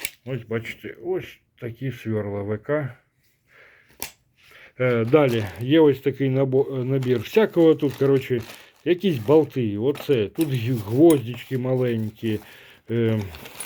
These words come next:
це з велика, сверло якесь, ну, коротше, от такий набір, тут який набір, якісь болтики, бітка. Ну, коротше, оцей набір коштує сто гривень,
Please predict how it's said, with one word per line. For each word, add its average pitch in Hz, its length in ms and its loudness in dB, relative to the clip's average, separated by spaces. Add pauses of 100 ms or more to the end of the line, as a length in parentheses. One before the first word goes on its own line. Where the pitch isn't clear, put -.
(300)
це 175 220 4
з 110 240 -2
велика, 120 840 0 (220)
сверло 147 800 0
якесь, 113 540 -8
ну, 196 120 -10
коротше, 143 360 -4
от 123 120 -2
такий 123 280 -2 (560)
набір, 135 340 2
тут 151 200 0
який 151 380 2
набір, 143 380 2
якісь 147 400 0
болтики, 117 640 2 (1000)
бітка. 131 600 0 (1160)
Ну, 226 60 -4
коротше, 202 300 6
оцей 185 260 4
набір 175 440 2
коштує 143 380 2
сто 147 200 2
гривень, 101 360 -4